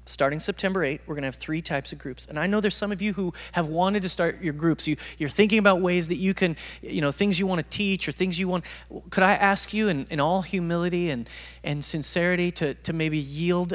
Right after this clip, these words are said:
that this particular semester and participate with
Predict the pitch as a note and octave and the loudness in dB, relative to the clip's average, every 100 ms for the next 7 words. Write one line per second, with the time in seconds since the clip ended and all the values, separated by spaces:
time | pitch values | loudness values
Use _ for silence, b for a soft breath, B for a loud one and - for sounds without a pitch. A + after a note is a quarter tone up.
0 | - D#3 D#3 D#3+ - - - D3 - - | -6 -2 0 0 -4 -14 -14 -14 -14 -20
1 | - E3 D3 D#3+ - - - - - - | -16 -4 0 4 4 2 -4 -20 -18 -10
2 | D#3+ D3+ D#3+ D3 - C#3+ C3+ - F3 - | -8 -6 -4 -4 -4 -4 -6 -8 -12 -14
3 | b b b b b b b b - - | b b b b b b b b -12 -8
4 | C3+ D3+ - F3 F#3 E3+ D#3 D#3 C#3 | 0 0 2 0 0 0 0 -2 -4